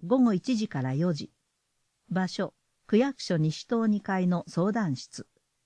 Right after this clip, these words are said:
定員十二名、申し込み順です。相談は一人三十分です。申し込みは電話で、一月十四日から十七日の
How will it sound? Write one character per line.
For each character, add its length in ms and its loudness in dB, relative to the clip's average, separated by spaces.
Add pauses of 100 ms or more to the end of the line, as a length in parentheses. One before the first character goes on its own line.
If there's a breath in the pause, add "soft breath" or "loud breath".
(320)
定 280 2
員 260 0 (100)
十 300 4
二 160 4
名、 320 0 (260)
申 180 2
し 100 -12
込 120 -2
み 120 2
順 220 -4
で 120 -4
す。 200 -14 (500)
相 220 0
談 200 2
は 100 2
一 220 0
人 120 2
三 200 2
十 120 0
分 240 -2
で 120 -6
す。 240 -14 (1080)
申 180 4
し 80 -8
込 140 0
み 140 6
は 200 2
電 280 4
話 160 0
で、 200 -4 (260)
一 280 2
月 300 2
十 220 0
四 200 0
日 240 -4
か 140 -2
ら 180 0
十 260 2
七 300 -4
日 280 2
の 220 0